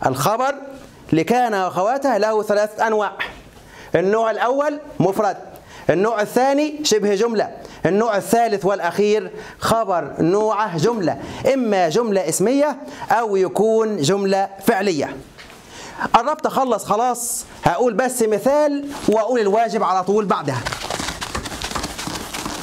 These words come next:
اعرب معايا حبيبي هذا المثال.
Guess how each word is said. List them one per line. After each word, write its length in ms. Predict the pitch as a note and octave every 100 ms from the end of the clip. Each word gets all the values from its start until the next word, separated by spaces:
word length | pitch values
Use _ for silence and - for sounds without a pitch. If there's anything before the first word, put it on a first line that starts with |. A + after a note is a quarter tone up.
| - - - - - - - - - - - - - - - - - - - - - - - - - -
اعرب 340 | C#4 C4 A#3 G#3+
معايا 300 | G#3 C4 A3+
حبيبي 520 | G3+ G#3 A#3 G#3+ G3
هذا 280 | G#3+ G#3 G3+
المثال. 360 | G3 F#3 E3+